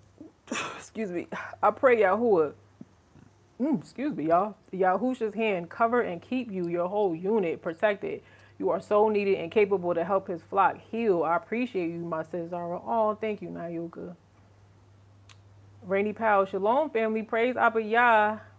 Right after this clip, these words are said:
We have his breath today. Sis Zara, always great topic." Thank you. Nyoka, "All praise to the Most High. Thank Yah for you, Sis Zara. This message is really connecting and confirming for me."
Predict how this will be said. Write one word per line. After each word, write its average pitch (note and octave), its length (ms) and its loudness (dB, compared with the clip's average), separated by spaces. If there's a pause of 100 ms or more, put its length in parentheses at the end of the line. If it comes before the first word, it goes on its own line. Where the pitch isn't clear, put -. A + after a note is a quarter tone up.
We G3+ 140 -4
have G#3 360 0
his G3 200 -2
breath A3 340 2
today. F3 480 -2 (320)
Sis G#3+ 220 -4
Zara, G#3 320 4
always G3 260 2
great G3 240 -2
topic." G3+ 500 0
Thank A#3+ 260 -6
you. B3 460 -6 (1900)
Nyoka, G3 300 2
"All F3 220 6
praise A3 200 4
to A#3 60 -4
the G#3+ 60 -2
Most G3+ 200 -2
High. G3 180 4
Thank G3 280 -4
Yah F3+ 180 6
for F#3 100 -8
you, E3+ 140 -6
Sis E3+ 160 -8
Zara. E3 260 4
This F3+ 140 -2
message F#3 260 -4
is E3 140 -8
really E3+ 240 -4
connecting F3 480 -8
and D#3+ 80 -12
confirming F3+ 720 -2
for D3+ 140 -10
me." C#3+ 360 -12